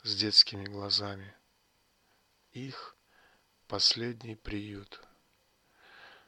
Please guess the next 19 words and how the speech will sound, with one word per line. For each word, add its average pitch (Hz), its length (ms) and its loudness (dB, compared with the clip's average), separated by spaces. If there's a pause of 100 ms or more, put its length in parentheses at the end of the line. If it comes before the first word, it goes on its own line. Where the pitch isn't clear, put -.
(520)
Была 131 560 -2
бы 131 200 -2
моя 110 360 2
воля, 113 720 0 (1200)
я 120 220 0
б 117 120 0
развесила 123 720 6
черно-белые 127 840 6
фотографии 120 680 -2
этих 113 320 -2
людей, 117 460 -2 (400)
когда 107 300 -2
они 110 200 0
были 117 500 -2 (360)
маленькими 123 680 -2
детьми 120 600 -6
с - 180 0
их 107 180 -10
родителями. 104 840 -6